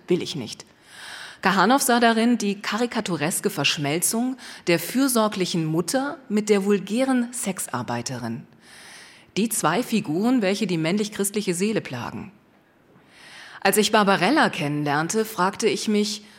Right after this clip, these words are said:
ob ich meine Fortsetzung im Weltraum anstreben sollte. Denn mir war klar, sollte mir die Flucht aus dem Roman je gelingen, wird es nicht mehr der alte levantinische Raum, sondern ein zukünftiger sein, der mich aufnehmen wird.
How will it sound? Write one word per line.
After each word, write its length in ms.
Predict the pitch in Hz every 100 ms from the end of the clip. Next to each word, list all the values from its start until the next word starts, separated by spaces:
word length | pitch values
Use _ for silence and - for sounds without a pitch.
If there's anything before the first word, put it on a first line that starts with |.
| - -
ob 140 | 208
ich 100 | 233
meine 240 | 214 196 180
Fortsetzung 600 | - 208 - 214 202 175
im 160 | 151
Weltraum 500 | 143 190 - 107 117
anstreben 480 | - 101 - 117 113
sollte. 400 | 110 85 98 - - _
Denn 140 | 147 143
mir 120 | 143
war 120 | 135
klar, 360 | - 147 151 180 - - -
sollte 320 | - 170 233
mir 140 | 269 208
die 140 | 185
Flucht 420 | - 220 339 -
aus 180 | 160 156
dem 160 | 175 165
Roman 520 | 160 156 151 190 185
je 260 | 139 190
gelingen, 580 | 214 165 151 202 262 269 - - - -
wird 180 | 196 220
es 160 | 233
nicht 300 | 214 269 302
mehr 180 | 269 208
der 200 | 156 143
alte 240 | 165 220 214
levantinische 760 | 160 151 147 254 277 - 147
Raum, 380 | 113 135 185 330 -
sondern 360 | - 185 202 214
ein 140 | 214
zukünftiger 760 | 208 - 285 202 156 - 156 151
sein, 360 | 147 156 156 151 -
der 100 | 147
mich 220 | 160 165
aufnehmen 500 | 156 170 165 143 139
wird. 300 | 127 104 -